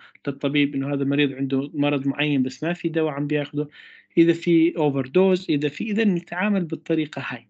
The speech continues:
إم تي إم، أوكي، medication therapy management. في برضو الوارفرين كلينيك، برضو هاي من الخدمات اللي إحنا بنقدمها. الكرونيك كير، آه، مانجمنت، ناس عندهم مثلًا diabetic foot، ناس عندهم، آه،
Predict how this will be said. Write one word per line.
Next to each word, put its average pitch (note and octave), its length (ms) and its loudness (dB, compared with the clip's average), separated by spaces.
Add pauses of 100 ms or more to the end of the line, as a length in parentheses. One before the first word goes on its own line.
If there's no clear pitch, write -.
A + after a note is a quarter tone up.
(200)
إم D#3 100 2
تي D#3 360 -4
إم، B2+ 120 -4 (300)
أوكي، D3 240 -8
medication C#3 560 -2
therapy C#3 480 0
management. A2 400 -6 (520)
في G#3 500 4
برضو F3 600 2
الوارفرين F3 680 0
كلينيك، D3+ 480 -2
برضو B2 220 -4
هاي D3 260 -2
من D3 80 0
الخدمات E3 500 -4
اللي E3+ 100 -12
إحنا D#3+ 160 -6
بنقدمها. D3+ 420 -4 (520)
الكرونيك F#3 640 4
كير، - 480 2 (340)
آه، D3 120 -8
مانجمنت، D3 680 -2 (520)
ناس D3 440 0
عندهم D3 260 -2
مثلًا D3+ 280 -4
diabetic F3+ 420 -2
foot، B2 260 -12 (120)
ناس C#3 260 -4
عندهم، D3 360 -2 (400)
آه، D#3 460 -6